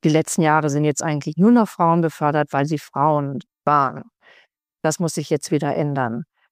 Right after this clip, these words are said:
Und da sind wir natürlich an so einem ganz gefährlichen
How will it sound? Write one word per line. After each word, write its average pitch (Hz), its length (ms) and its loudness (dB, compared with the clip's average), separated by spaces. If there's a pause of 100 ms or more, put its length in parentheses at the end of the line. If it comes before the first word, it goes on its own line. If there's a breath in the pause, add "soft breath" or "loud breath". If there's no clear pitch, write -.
(160)
Und 165 120 -2
da 190 100 4
sind 220 180 0
wir 226 80 4
natürlich 202 340 0
an 180 120 0
so 180 80 -2
einem 170 120 -2
ganz 180 300 -2
gefährlichen 208 840 0